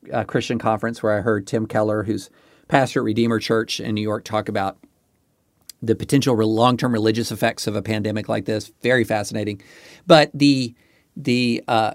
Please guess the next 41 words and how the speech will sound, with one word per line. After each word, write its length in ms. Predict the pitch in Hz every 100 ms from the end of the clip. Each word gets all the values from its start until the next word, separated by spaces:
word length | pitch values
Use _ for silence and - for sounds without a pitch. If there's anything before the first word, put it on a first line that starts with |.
| _
one 200 | 143 175
of 80 | 254
the 60 | 277
questions 400 | 156 139 123 117
that 80 |
I 100 | 113
had, 480 | 110 113 95 95 120
given 520 | - 127 135 120 113 -
that 180 | 120 110
we 140 | 113
have 140 | 117
seen 500 | - - 147 156 156 143
it 400 | 120 113 107 107 _ -
just 420 | - 127 - -
do 140 | 113
horrible 580 | 107 - - 147 143 131
things 300 | 113 107 104
in 40 |
New 60 | 104
York 220 | 98 98
City, 340 | - 95 92 - _ _ _ _ _ _ _ -
be 100 | 131
a 80 |
real 320 | 113 117 156 156
problem 460 | - 131 117 110
in 100 | 104
built-up 400 | 104 113 110 104
urban 300 | 107 95 104
areas, 520 | 98 98 98 95 - -
if 160 | 123
this 240 | - 226 -
drags 580 | - 120 123 123 123 107
on 400 | - 107 117 127
and 140 | 113
on, 500 | 95 98 107 147 165 - _ _ _ _ _ _ _
what 300 | 117 131 180
will 160 | 170 156
this 220 | 143 135
do 500 | 120 110 120 123 120
to 200 | - 117
America's 840 | 107 107 110 113 - 113 98 -